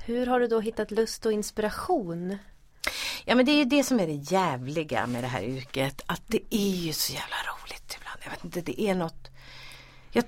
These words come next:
Speaker 2: tycker, jag, jag vet inte vad det är, jag tycker det är så roligt att undervisa enskilt. Jag, jag blir så engagerad i människor, jag vill lösa problem. Alltså, för mig är det,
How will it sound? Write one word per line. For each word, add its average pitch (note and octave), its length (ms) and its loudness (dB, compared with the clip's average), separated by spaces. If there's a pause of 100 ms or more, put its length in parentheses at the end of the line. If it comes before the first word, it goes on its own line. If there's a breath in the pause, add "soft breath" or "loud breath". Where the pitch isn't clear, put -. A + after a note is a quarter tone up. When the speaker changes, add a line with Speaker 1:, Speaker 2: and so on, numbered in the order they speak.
Speaker 2:
tycker, - 440 4 (140)
jag, E3 100 -2 (240)
jag F3+ 100 -2
vet A#3 180 0
inte F#3+ 100 -2
vad F3+ 80 2
det F3 40 4
är, F#3+ 40 4
jag G3+ 120 0
tycker C4 200 2
det A3+ 60 4
är F#3+ 120 -2
så E3 100 -2
roligt D3 220 -4
att B2+ 60 -2
undervisa A#2 540 -6
enskilt. - 540 -10
Jag, - 180 -4
jag G3 140 2
blir A#3 100 6
så - 160 2
engagerad G#3 640 4
i F3+ 40 0
människor, D3+ 280 0
jag F3 60 -2
vill G3 240 0
lösa G3 460 4
problem. D#3 540 -4
Alltså, F#3+ 180 2 (320 loud breath)
för - 120 -6
mig F#3 180 6
är D#3+ 40 6
det, D#3 120 2